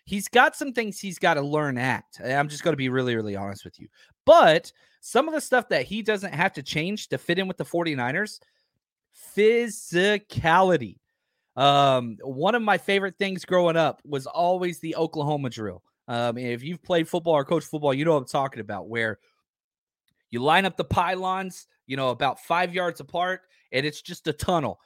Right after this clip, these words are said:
and it's just two dudes running at each other, and freaking, whether you're running back, linebacker, safety, doesn't matter. It's time to strap up and hit. And there is no issue whatsoever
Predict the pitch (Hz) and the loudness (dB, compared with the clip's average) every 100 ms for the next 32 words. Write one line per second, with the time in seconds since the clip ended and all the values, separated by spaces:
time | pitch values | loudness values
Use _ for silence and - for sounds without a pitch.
0 | _ 127 143 139 - 147 - - 214 185 | _ -6 -6 -6 -4 -6 -6 -6 -6 -4
1 | 202 185 143 175 185 190 185 180 170 185 | -6 -8 -2 0 0 2 2 2 0 0
2 | 180 180 175 - _ 131 135 131 123 120 | 2 2 0 -6 _ -2 0 0 -2 -6
3 | 165 151 147 123 131 143 135 120 113 185 | -6 -4 -2 -2 0 0 0 -2 2 2
4 | 208 190 196 185 170 175 180 180 170 165 | 2 0 2 2 0 -2 2 2 2 -2
5 | - - 185 180 165 135 185 185 175 175 | -10 -6 -6 -6 -4 0 0 0 0 2
6 | 139 110 - _ _ _ _ _ _ - | 2 -2 -4 _ _ _ _ _ _ -6
7 | 139 - 190 151 - - 165 - 147 101 | -4 4 4 4 -4 2 2 4 0 -2
8 | 104 131 113 - _ _ _ _ _ _ | -4 -2 -2 -6 _ _ _ _ _ _
9 | _ 135 135 170 190 147 117 110 120 143 | _ -4 -2 4 6 4 2 -6 -10 -6
10 | 185 220 214 185 143 - 87 _ 127 170 | 2 4 6 4 0 -8 -12 _ -2 0
11 | 190 - 165 143 113 90 | 0 0 0 2 -2 -6